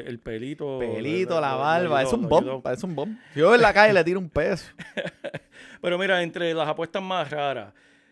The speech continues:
Speaker 2: Bicho, eh, no le tiro un peso, ¿no?
Speaker 1: <laughs> Mira, pregunta... Eh, de las más raras que estoy mirando aquí.
Speaker 2: Dime, dime, dime.
Speaker 1: Que si alguien se va a tirar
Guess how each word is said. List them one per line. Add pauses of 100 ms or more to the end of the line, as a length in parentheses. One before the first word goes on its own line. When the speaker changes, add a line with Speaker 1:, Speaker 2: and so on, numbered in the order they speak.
(160)
Speaker 2:
Bicho,
eh,
no
le
tiro
un
peso,
¿no? (480)
Speaker 1:
<laughs>
Mira,
pregunta... (380)
Eh,
de
las
más
raras
que
estoy
mirando
aquí.
Speaker 2:
Dime,
dime,
dime.
Speaker 1:
Que
si
alguien
se
va
a
tirar